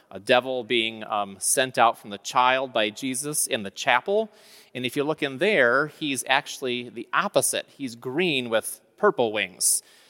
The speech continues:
So what does that mean? I have no idea. But check it out sometime.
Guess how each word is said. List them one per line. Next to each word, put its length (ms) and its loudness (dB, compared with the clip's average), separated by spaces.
So 180 -4
what 140 4
does 120 2
that 220 4
mean? 320 -8
I 160 2
have 160 -2
no 180 -8
idea. 380 -8
But 140 -2
check 220 2
it 60 4
out 160 0
sometime. 420 -6